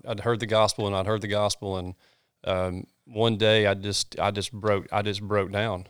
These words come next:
I mean, I just, God just really got a hold of me and, and, uh, radically changed my life. And I was like, "I don't want," you know, I'd heard people talk about, "Well, I got saved when I was nine," or, "I gave my life to Jesus when I was seven,"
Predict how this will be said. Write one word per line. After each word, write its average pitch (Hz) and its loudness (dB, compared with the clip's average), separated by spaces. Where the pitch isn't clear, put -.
I 101 -8
mean, 98 -4
I 98 -2
just, 98 -6
God 101 2
just 101 -8
really 104 -2
got 98 0
a 95 2
hold 113 0
of 98 -2
me 98 -4
and, 92 -8
and, 98 -2
uh, 95 0
radically 110 4
changed 107 0
my 95 -2
life. 110 -2
And 98 -4
I 98 2
was 98 -2
like, 95 0
"I 104 2
don't 107 0
want," 104 -2
you 123 -10
know, 95 -2
I'd 139 -2
heard 160 2
people 117 4
talk 110 4
about, 107 4
"Well, 120 4
I 139 4
got 127 0
saved 127 2
when 113 0
I 107 0
was 104 -4
nine," 110 2
or, 101 0
"I 101 2
gave 117 2
my 107 2
life 110 4
to 117 -6
Jesus 110 0
when 110 -2
I 104 2
was 98 0
seven," 101 0